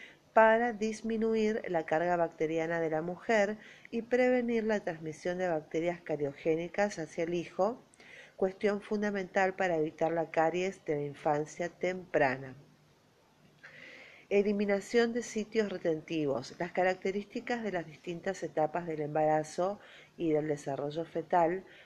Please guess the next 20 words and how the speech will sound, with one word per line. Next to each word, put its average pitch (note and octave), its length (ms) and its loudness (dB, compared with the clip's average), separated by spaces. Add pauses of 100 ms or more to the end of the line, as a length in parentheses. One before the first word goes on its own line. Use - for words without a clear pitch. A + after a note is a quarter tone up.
(120)
determinan G3+ 840 0
las F3 140 -6
prestaciones E3+ 800 -2
más F#3 320 -2
adecuadas F3+ 800 0
a D#3+ 80 -4
desarrollar D3 720 -2
en E3+ 120 -6
cada D3 320 -2
periodo. D#3+ 680 0 (560)
Durante D#3+ 340 4
el E3 80 -2
primer E3 380 0
trimestre, A3 800 -2 (300)
desde E3+ 340 2
la D#3+ 180 0
concepción E3+ 920 0
hasta D#3 320 -2
la C#3 140 0
semana D3 480 -2